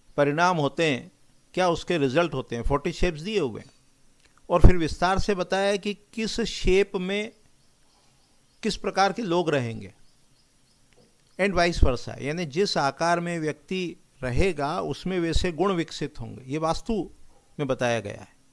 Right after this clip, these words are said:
थोड़ा और सरल करें तो जो ग्रंथ है विश्वकर्म प्रकाश, उसमें शुभाशुभ आकार हैं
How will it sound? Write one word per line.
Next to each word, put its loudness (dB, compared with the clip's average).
थोड़ा 4
और 2
सरल 2
करें -2
तो -4
जो 0
ग्रंथ 0
है -2
विश्वकर्म 2
प्रकाश, -4
उसमें 0
शुभाशुभ 4
आकार 2
हैं -12